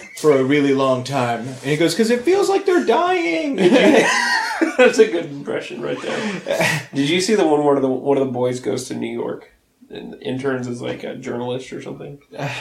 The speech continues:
Speaker 1: maybe.
Speaker 2: That, that must be a later season.
Speaker 1: Maybe. I've watched, like, the first five seasons.
Speaker 2: Okay.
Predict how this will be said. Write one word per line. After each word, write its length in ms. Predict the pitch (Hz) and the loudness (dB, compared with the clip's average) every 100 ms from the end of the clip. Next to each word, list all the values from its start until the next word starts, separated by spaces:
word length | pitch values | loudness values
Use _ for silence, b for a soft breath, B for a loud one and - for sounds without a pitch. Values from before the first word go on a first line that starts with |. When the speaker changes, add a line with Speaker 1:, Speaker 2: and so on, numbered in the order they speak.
| - | -10
Speaker 1:
maybe. 500 | 127 131 139 143 143 | -4 -2 0 2 4
Speaker 2:
That, 240 | 135 127 | 2 4
that 240 | 175 175 156 | 4 4 2
must 220 | 147 - | -2 -2
be 60 | |
a 60 | 120 | -6
later 280 | - 107 - | -6 -8 -8
season. 360 | - - 107 | -8 -8 -4
Speaker 1:
Maybe. 380 | 143 160 156 135 | 0 4 4 2
I've 140 | 143 170 | 2 4
watched, 240 | 220 214 | 2 2
like, 140 | 190 - | -2 -2
the 80 | |
first 240 | 147 147 - | -4 -4 0
five 260 | 123 110 | -2 -2
seasons. 500 | - 107 - - - | -6 -12 -14 -16 -12
Speaker 2:
Okay. 300 | - - 120 | -10 -8 -6